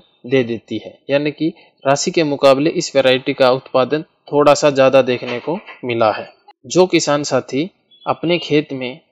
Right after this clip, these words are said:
हाथ से बुआई करते हैं, यानी कि जो किसान साथी हाथ से कपास का बीज लगाने वाले हैं, उन किसान साथियों के लिए एक पैकेट variety का पर्याप्त रहेगा।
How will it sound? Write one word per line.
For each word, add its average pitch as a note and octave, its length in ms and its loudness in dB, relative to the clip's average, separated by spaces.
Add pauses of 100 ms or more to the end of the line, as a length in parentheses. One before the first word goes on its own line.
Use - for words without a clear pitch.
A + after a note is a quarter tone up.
(160)
हाथ - 420 2
से F3 180 2
बुआई C3 300 2
करते A#2+ 320 -8
हैं, - 180 -20 (180)
यानी C3 220 -8
कि C3 120 -8
जो B2 240 -4
किसान C#3 320 -6
साथी C3 320 -6
हाथ C#3 340 0
से C#3 300 -6
कपास C3+ 340 0
का C3+ 120 -2
बीज C3 260 -2
लगाने B2 400 -4
वाले A#2 240 -4
हैं, - 140 -16 (220)
उन F#3 140 -4
किसान D3 340 -2
साथियों C3+ 380 -4
के C3+ 100 -4
लिए D#3+ 180 -4 (100)
एक D3+ 260 0
पैकेट C3+ 440 -2 (400)
variety B2+ 420 0
का C3 140 0 (280)
पर्याप्त A#2+ 340 0
रहेगा। A2 320 -4